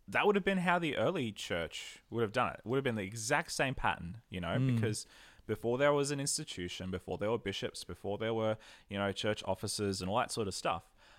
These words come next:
Speaker 1: um, you had apostles who, you know, Jesus was, had, had ascended from heaven. They'd suddenly gotten this Holy Spirit thing that they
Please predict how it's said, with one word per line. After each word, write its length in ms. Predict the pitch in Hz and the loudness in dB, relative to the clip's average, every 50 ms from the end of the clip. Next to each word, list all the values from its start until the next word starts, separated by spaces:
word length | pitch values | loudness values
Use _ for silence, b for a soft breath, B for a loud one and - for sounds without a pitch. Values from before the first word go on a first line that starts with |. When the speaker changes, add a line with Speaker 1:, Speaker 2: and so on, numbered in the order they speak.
| B B | B B
Speaker 1:
um, 400 | - - 90 95 95 95 92 - - | -4 -2 0 0 0 0 -2 -6 -8
you 260 | - - 92 117 135 | -6 -2 0 0 2
had 280 | - 139 131 131 131 - - | 2 4 4 4 2 0 -4
apostles 640 | - - - 254 - - - - - - - - - _ _ - | -4 -4 -2 -2 -2 -4 -6 -8 -10 -12 -14 -14 -16 _ _ -8
who, 440 | - 110 107 104 101 98 95 92 - - - | -4 -2 -2 -2 -2 -2 -4 -6 -8 -8 -8
you 80 | - 92 | -6 -6
know, 100 | 101 107 | -4 -4
Jesus 420 | 101 104 101 110 110 123 120 - | -2 -2 0 0 0 -2 -2 -2
was, 460 | 131 123 117 107 - - - - - - | -2 -2 -2 -2 -2 -4 -6 -6 -8 -2
had, 180 | - 110 101 - - | -2 -2 -2 -2 -4
had 160 | 110 110 107 104 | -4 -2 -2 -2
ascended 360 | - - 107 101 110 113 117 | -2 -2 -2 -2 -2 -4 -4
from 120 | - 131 | -4 -2
heaven. 480 | 117 120 120 113 117 117 110 110 110 107 | 2 4 6 6 6 4 2 2 2 0
They'd 180 | 98 98 98 - | 0 0 0 2
suddenly 300 | - 120 117 120 120 117 | 2 2 2 2 0 0
gotten 220 | 120 117 104 107 | 0 0 0 0
this 140 | 107 98 - | -2 -2 -2
Holy 280 | - - 104 107 107 104 | 0 0 0 0 0 -2
Spirit 460 | - - - - 110 110 117 107 - | -4 -6 -4 -2 0 0 0 0 -2
thing 480 | - - 113 110 107 110 110 107 110 | -4 -4 -2 -2 0 -2 -2 -4 -4
that 100 | 98 92 | -4 -2
they 120 | 90 95 | -2 -2